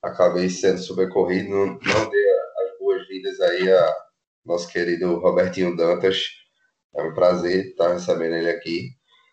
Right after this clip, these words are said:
É, falar de, de F C Norte, assunto que, que ele é especialista. Então, quanto ao, ao Steelers, eu acho assim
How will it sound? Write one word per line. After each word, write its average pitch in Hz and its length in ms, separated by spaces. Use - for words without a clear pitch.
É, 82 360
falar 90 340
de, 90 200
de 87 160
F 90 240
C 92 120
Norte, 90 400
assunto 90 300
que, 82 380
que 90 120
ele 87 100
é 90 60
especialista. 90 840
Então, 101 440
quanto 123 420
ao, 98 760
ao 95 180
Steelers, 95 760
eu 117 220
acho 123 220
assim - 500